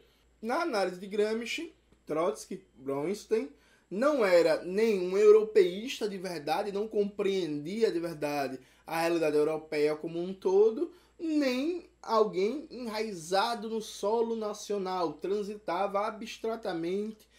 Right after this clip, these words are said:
entre as duas realidades, dois níveis de compreensão da realidade, portanto seria um cosmopolita. Continua Gramsci comparando Trotsky com Lenin. Em vez disso, Illich,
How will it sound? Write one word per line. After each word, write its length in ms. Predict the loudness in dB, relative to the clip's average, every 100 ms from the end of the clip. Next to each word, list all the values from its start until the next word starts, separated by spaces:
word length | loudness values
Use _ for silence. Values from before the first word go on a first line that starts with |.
| -20 _
entre 260 | -10 -6 -4
as 200 | -4 -6
duas 420 | -10 -2 0 0
realidades, 720 | -2 -4 -4 -2 -2 -2 -4
dois 240 | -6 -6 -4
níveis 360 | -8 -8 -10
de 80 | -12
compreensão 760 | -10 -8 -6 -8 -8 -10 -10 -8
da 80 | -8
realidade, 680 | -8 -10 -6 -2 -2 -4 -10 _ _
portanto 380 | -6 -6 -6 -8
seria 260 | -4 -2 -2
um 80 | -4
cosmopolita. 1080 | 2 2 2 0 0 2 2 0 -6 -18 -20 _
Continua 920 | -8 -6 -4 -2 2 2 2 0 -2
Gramsci 460 | -6 -6 -4 -6 -10
comparando 800 | -8 -8 -4 -4 -4 -6 -10 -8
Trotsky 460 | -4 -4 -4 -8 -10
com 380 | -6 -6 -4 -2
Lenin. 480 | 0 0 -2 -6 -14 _ _ -10
Em 180 | -6 -2
vez 240 | -2 -2
disso, 480 | -4 -6 -6 -10 -8
Illich, 580 | -6 -4 -4 -8 -12 -14